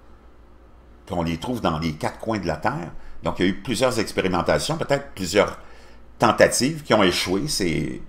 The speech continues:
tentatives-là, le-, l'espèce n'a pas été capable de survivre et disparu. Et nous, on est les seuls à avoir prospéré, disparu depuis deux cent cinquante mille ans.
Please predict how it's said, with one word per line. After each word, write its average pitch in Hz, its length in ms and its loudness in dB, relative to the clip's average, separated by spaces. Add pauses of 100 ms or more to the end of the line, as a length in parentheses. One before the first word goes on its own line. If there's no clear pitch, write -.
(180)
tentatives-là, 95 720 2 (440)
le-, 76 200 0
l'espèce 90 540 2
n'a 92 60 0
pas 98 100 0
été 85 100 -4
capable 95 280 0
de - 80 0
survivre 180 760 0 (380)
et 95 100 2
disparu. 92 680 2 (360)
Et 90 140 2
nous, 101 120 2
on 101 120 0
est 87 80 0
les 82 180 0
seuls 120 280 0
à 90 40 6
avoir 82 280 2
prospéré, 92 500 -2
disparu 90 400 -4
depuis 104 180 -6
deux 95 140 0
cent 104 160 -2
cinquante 82 360 -4
mille 82 140 -8
ans. 127 140 -6